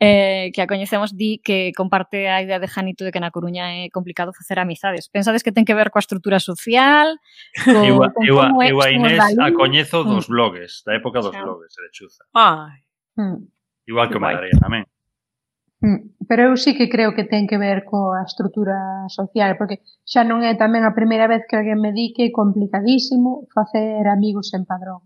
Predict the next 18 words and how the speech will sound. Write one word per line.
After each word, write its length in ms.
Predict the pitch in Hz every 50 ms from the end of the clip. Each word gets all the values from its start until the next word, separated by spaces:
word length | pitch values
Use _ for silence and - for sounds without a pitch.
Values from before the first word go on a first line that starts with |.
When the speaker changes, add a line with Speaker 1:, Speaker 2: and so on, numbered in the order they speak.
| _
Speaker 4:
E 160 | _ 220 214
eu 80 | 214 202
creo 160 | - 220 226
que 120 | - - 262
é 80 | 226
moi 120 | 208 196 190
Speaker 3:
Ah, 160 | 294 311 -
sí? 160 | - 180 185 180 190
Speaker 4:
complicado. 280 | - - 202 202 - _ _ _ -
Sí. 240 | - - - 214 208 180 - - - - _ _ _ _ _ -
Speaker 3:
Ou, 80 | 240 240 -
ou 80 | 240 233 -
porque 220 | - 247 240 - 226
a 60 | 214 -
xente 300 | - 254 247 240 262 240
fai 240 | - 262 262 254 247 - - - - _ _ _ - - - _ _ _ -
como 240 | - - 233 220 220 214
grupos 160 | - 302 285